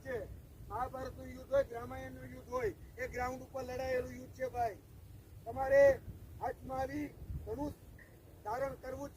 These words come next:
પડશે. તમારે તમારું નિશાન જાતે એ વીંધવું પડશે. તમારા વતી તમારું નિશાન કોઈ નહીં વીંધે. એટલે તમને એમ હોય કે બાજુવાળો ગયો છે મારે શું, તો કાલ સવારે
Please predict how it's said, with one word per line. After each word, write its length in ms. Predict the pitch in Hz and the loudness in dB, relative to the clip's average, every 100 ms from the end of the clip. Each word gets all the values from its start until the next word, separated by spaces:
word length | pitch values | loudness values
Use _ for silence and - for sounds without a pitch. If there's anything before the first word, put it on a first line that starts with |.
| - | -10
પડશે. 320 | 254 262 233 - - - - - | -10 0 0 0 -10 -16 -14 -10
તમારે 360 | 247 277 277 285 269 - | -4 4 8 10 8 0
તમારું 380 | 254 262 262 254 | -4 -2 -2 -6
નિશાન 360 | 240 277 277 240 - - - | -8 -2 -2 -2 -8 -10 -8
જાતે 320 | 202 - 294 269 214 - 254 | -6 -4 4 4 4 -2 -2
એ 20 | 247 | -2
વીંધવું 340 | 254 - 269 269 | -4 -8 -6 -4
પડશે. 300 | 254 262 427 - - - | -4 -2 -2 -4 -12 -10
તમારા 420 | 247 254 269 262 226 | -6 -2 0 0 -2
વતી 360 | 349 302 285 208 - - - 226 | -4 -2 -2 -4 -10 -18 -14 -8
તમારું 360 | 254 294 277 | 0 2 2
નિશાન 300 | 262 - 277 262 | -4 -4 -4 0
કોઈ 220 | 277 294 277 | 8 8 8
નહીં 220 | 277 262 | -2 -6
વીંધે. 280 | 262 - 220 170 - - | -6 0 0 0 -10 -6
એટલે 140 | 220 | -6
તમને 300 | 247 240 262 262 | -4 -6 -4 -4
એમ 60 | 247 | -2
હોય 340 | 233 277 269 403 - - | 8 10 10 6 2 -10
કે 80 | - | -6
બાજુવાળો 480 | 240 - - 254 - - | -4 -4 -2 0 0 -2
ગયો 160 | 523 - | -4 -4
છે 80 | 262 | -6
મારે 240 | 440 233 523 - | -6 -2 -2 -4
શું, 200 | 285 262 226 - - - | -8 -8 -10 -14 -16 -8
તો 100 | 233 | -8
કાલ 200 | 247 262 254 | -2 -2 -2
સવારે 240 | 262 262 | -2 -2